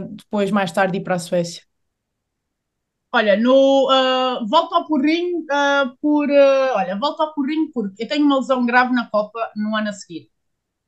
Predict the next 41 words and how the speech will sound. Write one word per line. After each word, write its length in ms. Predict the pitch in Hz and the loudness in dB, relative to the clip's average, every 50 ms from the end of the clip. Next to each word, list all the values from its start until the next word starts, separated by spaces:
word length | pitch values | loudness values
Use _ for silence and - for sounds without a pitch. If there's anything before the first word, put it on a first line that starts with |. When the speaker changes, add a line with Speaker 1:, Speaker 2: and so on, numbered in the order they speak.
| _ _ _ | _ _ _
Speaker 2:
É 120 | - 190 | -10 -10
quando 640 | 190 190 208 202 202 202 196 202 208 202 202 202 190 | -6 -4 -4 -4 -2 -2 -2 -2 -4 -4 -4 -6 -6
viro 200 | 196 214 220 208 202 | -6 -6 -6 -6 -6
o 60 | 190 | -6
pé, 200 | 185 160 151 151 | -6 -6 -6 -8
estás 260 | - - 185 180 185 | -8 -8 -8 -8 -8
a 40 | 190 180 | -8 -6
ver? 260 | 196 220 269 285 _ _ _ _ _ _ _ _ _ _ _ _ _ _ _ _ _ _ | -4 -6 -6 -8 _ _ _ _ _ _ _ _ _ _ _ _ _ _ _ _ _ _
E, 200 | 262 262 262 254 | 0 4 6 6
ah, 560 | 254 254 254 247 247 247 247 240 247 240 240 240 240 233 233 233 233 214 - - _ _ _ - | 8 8 8 8 8 6 4 4 2 2 0 0 0 -2 -2 -4 -6 -8 -10 -16 _ _ _ -6
e 200 | 214 208 214 214 | -4 -2 -2 -2
eu 240 | 214 220 220 220 196 - 196 196 | -2 -2 -4 -4 -8 -14 -18 -6
tive 200 | 190 247 247 196 | -4 -4 -4 -2
sem 220 | - - 233 226 226 | -4 -6 -6 -4 -6
jogar 320 | 196 196 233 233 240 240 233 | -6 -2 0 0 0 2 2
montes 280 | 247 254 254 254 254 - | 0 0 0 -2 -6 -4
de 40 | - | -2
tempo. 260 | 294 262 247 247 - _ _ _ _ _ _ _ _ _ _ _ _ _ _ _ | -2 -2 -2 -4 -8 _ _ _ _ _ _ _ _ _ _ _ _ _ _ _
Ah, 540 | 208 202 196 190 190 190 190 190 190 190 185 | -6 -4 -2 -2 -2 -2 -2 -2 -2 -4 -4
de 140 | 180 180 190 190 196 196 196 196 196 190 | -6 -8 -8 -6 -6 -6 -4 -4 -4 -4
abril, 540 | 190 190 190 208 240 262 277 285 302 294 - | -4 -4 -4 -2 0 0 0 0 -2 -4 -6
eu 100 | - - | -8 -10
tive 240 | _ 220 214 185 190 | _ -10 -10 -10 -10
o 40 | 185 | -14
final 280 | - 220 208 226 226 220 | -12 -8 -6 -6 -6 -6
de 60 | 226 | -6
abril 560 | 220 214 233 277 302 320 330 330 311 - _ _ | -6 -4 -4 -2 -2 -2 -4 -6 -8 -10 _ _
e 80 | 233 214 | -4 -2
maio. 400 | 220 214 208 196 185 185 175 - _ _ _ | 0 0 0 -2 -2 -6 -10 -16 _ _ _
Sem, 340 | _ - 208 208 208 196 208 | _ -10 -8 -8 -4 -2 -2
não, 220 | 220 220 220 - - | -2 -2 -4 -4 -6
não, 180 | 214 208 302 - | -6 -6 -6 -6
epá, 220 | 196 220 214 180 | -4 -4 -4 -4
tive 220 | - 196 208 180 196 | -4 -6 -8 -4 -2
muletas, 560 | 202 214 240 302 339 - - 233 220 208 190 | -2 0 0 0 -2 -2 -6 -8 -10 -8 -10
nem, 320 | 190 185 185 190 190 190 190 | -12 -12 -12 -12 -10 -8 -8
nem, 260 | 196 202 196 - 202 | -8 -8 -10 -12 -12
nem 160 | 196 202 202 | -10 -10 -10
conseguia 420 | 208 226 214 - - 220 214 208 202 | -12 -14 -16 -14 -10 -6 -6 -6 -4
andar, 340 | 202 208 233 254 262 - 202 | -2 0 2 2 2 0 -4
nada, 220 | 208 226 233 220 | -6 -6 -6 -8